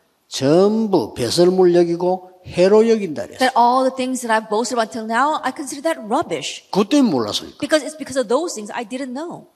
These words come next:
Speaker 1: 이렇게. 이 배경입니다.
Speaker 2: It's this background.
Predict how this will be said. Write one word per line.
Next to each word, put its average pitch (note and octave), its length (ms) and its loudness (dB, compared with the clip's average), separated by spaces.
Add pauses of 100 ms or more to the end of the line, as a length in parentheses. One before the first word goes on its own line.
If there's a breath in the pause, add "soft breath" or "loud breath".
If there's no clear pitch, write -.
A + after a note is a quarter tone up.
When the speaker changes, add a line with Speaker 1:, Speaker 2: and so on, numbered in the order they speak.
(720)
Speaker 1:
이렇게. - 280 -20 (1600)
이 A2 160 -10
배경입니다. G#2 1000 -4
Speaker 2:
It's A#3 180 -12
this - 360 -8
background. E3+ 580 -14